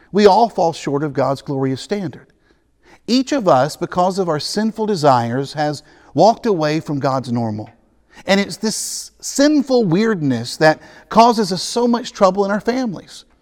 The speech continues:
But before you think that, that your family broke the weirdness mold,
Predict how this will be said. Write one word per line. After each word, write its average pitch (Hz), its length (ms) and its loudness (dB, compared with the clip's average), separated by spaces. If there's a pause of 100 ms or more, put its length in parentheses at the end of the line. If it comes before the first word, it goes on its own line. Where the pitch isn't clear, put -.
(400)
But 233 100 8
before 233 420 6
you 262 200 4
think 208 380 -2
that, 147 180 2 (260)
that 170 140 4
your 190 340 4
family 202 380 -2
broke 156 460 2
the 165 80 4
weirdness 180 500 2
mold, 180 440 0